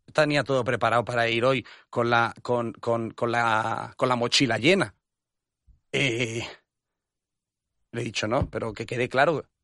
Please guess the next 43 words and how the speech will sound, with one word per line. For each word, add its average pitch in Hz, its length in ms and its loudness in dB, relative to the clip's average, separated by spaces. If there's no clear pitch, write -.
que 120 100 -8
a - 20 -6
mí 113 80 -4
no 110 100 -4
me 127 60 2
ha 135 60 4
denunciado 135 380 0
el 101 40 -2
Valencia, 143 320 0
me 120 100 0
ha 113 60 2
denunciado 151 440 0
Anil 123 320 2
Murthy". 139 480 0
Lo 110 100 -4
digo 120 200 -2
porque 135 220 0
es - 80 -2
que 151 80 0
hay 165 80 2
algunos 160 680 0
que 123 120 -2
van 123 200 2
por 151 140 2
ahí 156 340 0
moviendo 135 640 2
y 147 160 -2
diciendo, 123 480 -2
"A - 60 -4
este 175 180 0
la-". 175 240 2
No, 135 160 -4
no, 131 220 -4
a 120 100 -4
mí 151 80 0
me 160 100 2
ha 143 40 4
denunciado 151 500 -2
la 127 200 -2
persona 170 580 0
Anil 123 360 0
Kumar 139 300 -2
Murthy 120 360 -4